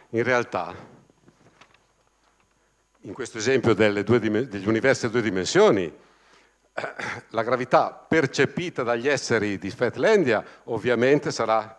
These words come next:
sulla, su queste due dimensioni, eccetera, quindi probabilmente andrà come uno su R, quella, quella roba lì, non lo so.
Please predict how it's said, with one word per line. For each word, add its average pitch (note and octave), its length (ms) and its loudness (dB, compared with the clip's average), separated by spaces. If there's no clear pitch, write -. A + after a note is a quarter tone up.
sulla, F#2 760 -4
su - 120 -20
queste A2 260 -14
due A2 160 -8
dimensioni, G2+ 460 -2
eccetera, G2+ 280 -6
quindi A#2 200 -12
probabilmente G#2 420 -10
andrà F#2 160 -6
come F#2 140 -16
uno G2+ 80 -12
su F#2 180 -12
R, F#2 240 -12
quella, F2+ 200 -14
quella F#2 480 -16
roba F#2+ 180 -14
lì, G#2 120 -14
non E2+ 120 -16
lo F#2+ 60 -12
so. F#2 220 -8